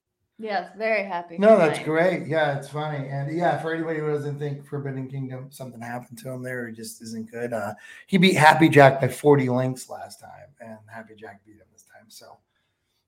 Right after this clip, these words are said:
Speaker 2: that's a problem. <laughs> Like, there's a problem there. Um,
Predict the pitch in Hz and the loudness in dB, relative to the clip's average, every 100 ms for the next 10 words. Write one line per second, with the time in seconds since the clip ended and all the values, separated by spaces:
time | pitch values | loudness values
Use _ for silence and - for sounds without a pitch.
0 | _ _ - 139 139 120 - - - - | _ _ -4 0 0 -4 -12 -16 -16 -20
1 | - _ _ - - - 143 - 185 135 | -20 _ _ -20 -16 -14 -12 -6 -6 -6
2 | 135 220 175 139 - - - - _ - | -8 -4 -2 -4 -8 -14 -16 -18 _ -20
3 | - _ _ _ _ _ - 131 120 120 | -20 _ _ _ _ _ -4 -4 -4 -12